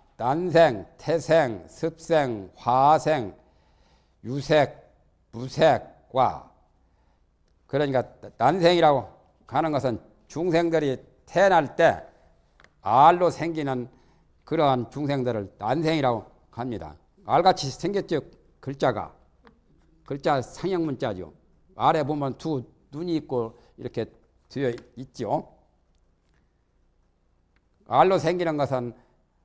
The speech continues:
어, 고기나 뱀이나 거북이나 용이나 또 것이 저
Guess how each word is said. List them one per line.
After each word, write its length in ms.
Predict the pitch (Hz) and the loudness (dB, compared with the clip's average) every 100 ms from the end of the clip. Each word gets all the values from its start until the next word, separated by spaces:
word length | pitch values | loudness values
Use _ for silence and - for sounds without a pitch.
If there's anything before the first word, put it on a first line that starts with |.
| - | -10
어, 400 | 98 101 98 92 - | -4 -2 -4 -6 -8
고기나 640 | 123 143 151 127 85 - _ _ _ _ _ _ | -6 -4 -2 -2 -6 -12 _ _ _ _ _ _
뱀이나 640 | 120 143 143 123 107 82 71 _ _ _ _ _ - - - | -2 -2 -2 -4 -6 -8 -14 _ _ _ _ _ -20 -20 -8
거북이나 720 | 117 139 143 131 110 80 - _ _ - | -6 -4 -4 -4 -4 -8 -14 _ _ -8
용이나 580 | 113 143 143 110 80 71 _ _ _ _ _ | -4 -4 -2 -4 -6 -12 _ _ _ _ _
또 180 | 131 120 | -4 -2
것이 380 | 120 104 113 101 | -2 -4 -6 -8
저 260 | 104 95 | -6 -8